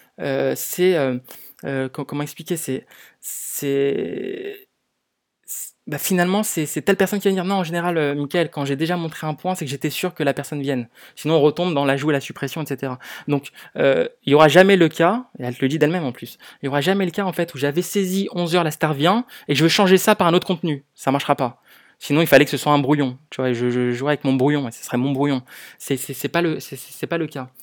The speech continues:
Alors, Georgie, donne-moi un exemple, alors, d'une modification où t'as envie de cacher, euh, l'énoncé. Il y en a pas. Euh, ouais, euh, c'est,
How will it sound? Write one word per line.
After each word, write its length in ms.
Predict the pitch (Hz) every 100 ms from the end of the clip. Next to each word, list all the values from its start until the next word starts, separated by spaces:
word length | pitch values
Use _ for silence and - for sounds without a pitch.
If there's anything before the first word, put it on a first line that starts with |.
| - - - _ _
Alors, 240 | 117 110
Georgie, 200 | 107 131
donne-moi 280 | 165 135 165
un 40 |
exemple, 300 | 202 202 208
alors, 140 | 147 139
d'une 160 | 127
modification 560 | 147 165 165 - 139 233
où 40 |
t'as 120 | 202 139
envie 220 | 156 196
de 60 | -
cacher, 440 | 180 160 - 165 - _ _ _ -
euh, 240 | 131 127
l'énoncé. 460 | 131 147 147 135 135 _ _ _ _ -
Il 100 | 120
y 60 |
en 60 | 120
a 80 | 151
pas. 220 | 147 156 _ _ _ _ _ _ _ _ _ _ -
Euh, 760 | 143 135 131 131 135 131 127 - 240 240 _ _ _ _ _ _ _ - -
ouais, 160 | 156
euh, 800 | 185 190 190 170 135 135 131 - -
c'est, 760 | - - - - 143 143 143